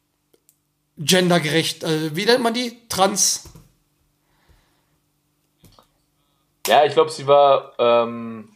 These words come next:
Speaker 2: ja, trans.
Speaker 1: So, Leute, und
Speaker 2: Transgender.
Speaker 1: somit sind wir mit unserer ganzen Film, äh, Vorstellungen, Vorschlägen sind wir jetzt zu Ende. Weiter geht's. <laughs>
Speaker 2: Das war
Speaker 1: Ja,
Speaker 2: kurze
Speaker 1: kurze
Speaker 2: Werbung.
Speaker 1: Werbung. <laughs> Netflix, zahl uns,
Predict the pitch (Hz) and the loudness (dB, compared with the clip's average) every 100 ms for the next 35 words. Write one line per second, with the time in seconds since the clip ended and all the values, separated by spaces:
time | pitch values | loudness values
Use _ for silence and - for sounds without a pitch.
0 | - 135 139 - _ _ - 135 143 135 | -4 0 0 -4 _ _ -8 -2 -2 -4
1 | - _ _ - _ - - - - - | -20 _ _ -20 _ -18 -16 -16 -12 -2
2 | 131 180 170 143 156 156 175 170 165 160 | 0 2 2 2 2 0 0 -2 -2 -2
3 | 156 170 156 147 156 156 165 143 - 156 | -2 -2 -2 0 -2 -2 -2 -2 0 0
4 | 160 170 - 165 156 151 143 - - - | 0 -2 -2 0 0 -4 -8 -18 -20 -20
5 | - - - - 180 - 165 165 165 156 | -20 -20 -10 0 2 2 2 2 0 -2
6 | - - 170 165 180 165 165 151 156 151 | -8 -6 -2 0 2 2 2 0 -4 -4
7 | - 175 175 196 190 - _ _ 143 151 | -2 0 0 -2 -4 -12 _ _ -2 -2
8 | - 127 123 - - - - - - - | -2 -10 -4 -2 -2 -2 -2 -4 -8 -16
9 | - _ - - _ _ _ - - - | -20 _ -20 -20 _ _ _ -18 -16 -16
10 | - - - - - - - - - - | -18 -20 -20 -20 -18 -14 -12 -12 -12 -14
11 | - - - - _ _ - 190 214 151 | -14 -20 -20 -20 _ _ -2 0 2 2
12 | 247 - - 156 156 - - - - - | 2 0 0 2 2 2 -2 -6 -14 -6
13 | 302 - - - 233 - 202 - 240 262 | -6 -6 -10 -2 0 0 -2 0 2 2
14 | 190 175 | 2 -2